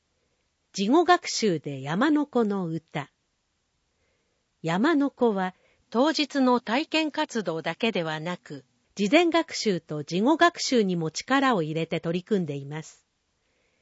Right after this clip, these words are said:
事後学習では、山の子で学んだことを、一人一人がタブレットでスライドなどを作成して、三年生や保護者に向けて発表しました。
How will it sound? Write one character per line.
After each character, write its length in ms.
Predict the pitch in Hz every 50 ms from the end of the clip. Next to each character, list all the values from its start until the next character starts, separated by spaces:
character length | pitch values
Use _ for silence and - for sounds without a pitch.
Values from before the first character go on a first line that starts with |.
| _ _ _ _ _ _ _ _
事 140 | - 190 202
後 180 | 233 294 339 285
学 220 | 349 339 - -
習 260 | - - 226 196 180
で 160 | 151 165 160
は、 220 | 156 151 156 160 - _ _ _ _ _ _ _ -
山 320 | 170 165 175 185 240 330
の 160 | 320 339 320
子 180 | - - 285 277
で 160 | 226 254 254
学 360 | 220 202 196 202 220 247 262
ん 40 | 247
だ 140 | 220 240 233
こ 160 | - 226 214
と 240 | - 220 202 160 147
を、 140 | 156 165 - _ _ _ _ _ _ _
一 340 | - - - - 254 330
人 160 | 320 330 320 311
一 280 | - - - 320 320
人 180 | 285 247 202 156
が 180 | 147 139 143 - -
タ 140 | 214 294
ブ 120 | 311 330 302
レ 100 | 240 185
ッ 80 | 170 - -
ト 140 | 160 151
で 160 | 143 160 147 -
ス 160 | - - 170
ラ 120 | 214 254
イ 80 | 302 294
ド 140 | - 320 302
な 160 | 294 302 294
ど 160 | - 214 165
を 60 | 151
作 260 | - - 160 - -
成 240 | - - 180 165 160
し 140 | - - -
て、 220 | - 175 165 156 _ _ _ - _ _ _ _
三 320 | - - 202 254 311 330
年 220 | 320 339 330 311
生 320 | - - - 180 165 160 151
や 160 | 151 151 151
保 140 | - - 160
護 160 | 185 254 320
者 160 | - - 262 208
に 160 | 160 143 139
向 140 | 139 143 -
け 160 | - 208 208
て 140 | - 208 185
発 220 | 160 170 170 _ -
表 140 | 196 185 180
し 140 | - - 180
ま 100 | 175 165
し 160 | - - -
た。 140 | - 143 139